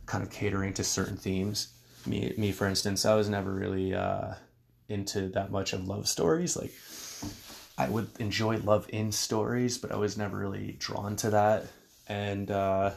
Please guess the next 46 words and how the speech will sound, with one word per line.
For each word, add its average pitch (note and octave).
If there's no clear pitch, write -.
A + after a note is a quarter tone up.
I C#3+
don't F#3+
know, G#2
maybe G#2
it -
was G#2
just G#2
because G2+
I F#2+
was F#2
never F#2+
really, F#2
it -
was A2+
only B2+
in, F#2+
like, F#2+
the G2+
recent F#2
years, F#2+
I F#2+
feel F#2+
like F#2+
I've F#2+
gotten F#2+
into G2
relationships F#2+
and F#2+
this F#2+
and G2
that, F#2+
so -
I F#2+
can F#2+
appreciate F#2+
them G2
more. G2
But F#2+
throughout G#2
my G2+
life, F#2+
that G2+
hasn't F#2+
been F#2+
the F#2+
story. -